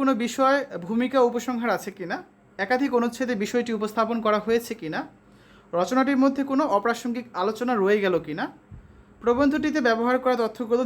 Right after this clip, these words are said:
নির্ভরযোগ্য কিনা, প্রবন্ধটি বিবরণমূলক নাকি বিশ্লেষণমূলক, প্রবন্ধের ভাষা সহজ ও স্পষ্ট কিনা এবং প্রবন্ধের কোনো অংশে তোমার নিজের মতামত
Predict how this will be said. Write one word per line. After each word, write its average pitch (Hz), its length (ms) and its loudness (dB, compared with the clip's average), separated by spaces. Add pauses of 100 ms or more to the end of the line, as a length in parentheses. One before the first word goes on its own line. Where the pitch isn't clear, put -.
নির্ভরযোগ্য 208 480 -4 (120)
কিনা, 131 180 -10 (460)
প্রবন্ধটি 170 440 -2 (120)
বিবরণমূলক 240 580 2
নাকি 190 200 -4
বিশ্লেষণমূলক, 151 600 -8 (640)
প্রবন্ধের 277 460 4
ভাষা 208 220 2 (180)
সহজ 247 300 -2
ও 220 40 0 (120)
স্পষ্ট - 260 -10 (100)
কিনা 240 160 -2 (240)
এবং 170 180 -6
প্রবন্ধের 233 420 0
কোনো 233 200 2
অংশে 185 200 -2
তোমার 196 300 -2
নিজের 226 220 2
মতামত 226 320 2